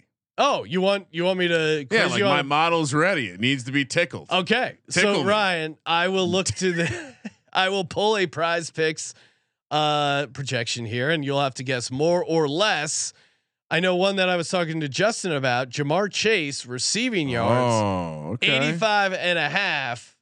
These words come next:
Speaker 1: Are you going more or less on this one?
Speaker 2: It did seem like something happened in the first half that prevented them from using Ja'Marr Chase. And then they did that thing where, like, "Oh, okay,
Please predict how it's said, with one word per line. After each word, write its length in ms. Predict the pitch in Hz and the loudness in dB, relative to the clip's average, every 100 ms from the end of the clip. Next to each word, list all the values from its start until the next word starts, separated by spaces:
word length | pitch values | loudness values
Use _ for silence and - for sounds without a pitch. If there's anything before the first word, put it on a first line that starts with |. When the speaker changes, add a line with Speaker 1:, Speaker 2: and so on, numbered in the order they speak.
| _ _ _ - | _ _ _ -4
Speaker 1:
Are 100 | 160 | -2
you 140 | 180 175 | 0 2
going 280 | 185 180 | 2 2
more 300 | 170 175 175 165 | 0 2 2 2
or 180 | 165 | 2
less 340 | 147 143 131 131 | 2 -2 -2 -6
on 120 | 101 | -8
this 180 | 90 - | -12 -16
one? 100 | - _ _ - - - - - - - _ _ _ _ _ _ - | -20 _ _ -20 -16 -14 -14 -16 -20 -20 _ _ _ _ _ _ -2
Speaker 2:
It 200 | 156 175 | -2 0
did 240 | 208 190 | 0 -2
seem 360 | - 175 170 147 | -2 0 0 0
like 280 | 131 113 | 0 -2
something 480 | - 147 139 131 127 | -4 -2 -2 0 -2
happened 460 | 107 107 107 113 104 | 0 -2 -2 -4 -4
in 80 | 95 | -4
the 100 | 85 | -4
first 340 | 95 95 - | -4 -4 -2
half 380 | 98 98 104 - | -2 0 -2 -4
that 160 | 101 95 | -4 -2
prevented 480 | 107 101 104 107 | -2 0 0 -2
them 200 | 98 101 | -2 -4
from 180 | 92 95 | -4 -6
using 400 | 92 101 101 117 | -2 -2 -2 -2
Ja'Marr 340 | 110 120 123 117 | -2 0 0 -2
Chase. 440 | - 120 120 117 | 0 0 0 -2
And 120 | 107 113 | -2 0
then 120 | 127 | 2
they 140 | 131 | 2
did 160 | 123 113 | 0 0
that 200 | 107 - | -2 -2
thing 240 | 107 101 | -4 -2
where, 100 | 95 | -4
like, 240 | 95 90 98 | -4 -4 -2
"Oh, 260 | 220 220 | 2 2
okay, 260 | 208 190 | 0 -2